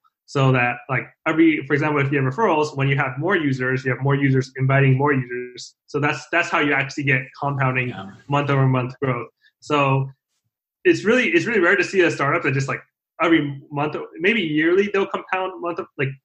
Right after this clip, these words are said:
Speaker 1: pretty consistently, but month over month, like, ra-, very rarely. There'll be ups and downs, and that's totally
Speaker 2: Yeah.
Speaker 1: fine. So I'll say in the beginning for startups, like, don't focus on that month over month over growth,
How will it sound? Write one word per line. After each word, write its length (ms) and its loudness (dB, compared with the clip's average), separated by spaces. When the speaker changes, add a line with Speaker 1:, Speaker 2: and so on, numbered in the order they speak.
Speaker 1:
pretty 680 0
consistently, 480 -2
but 220 0
month 180 2
over 160 0
month, 220 0
like, 160 -4
ra-, 220 2
very 180 2
rarely. 340 2
There'll 160 0
be 80 4
ups 200 -2
and 120 -2
downs, 360 0
and 120 0
that's 180 -2
totally 240 2
Speaker 2:
Yeah. 80 -4
Speaker 1:
fine. 460 -4
So 140 -4
I'll 120 4
say 100 0
in 80 0
the 60 -2
beginning 480 0
for 140 0
startups, 300 0
like, 120 0
don't 420 0
focus 320 2
on 180 0
that 140 2
month 200 2
over 180 0
month 280 4
over 160 0
growth, 360 -4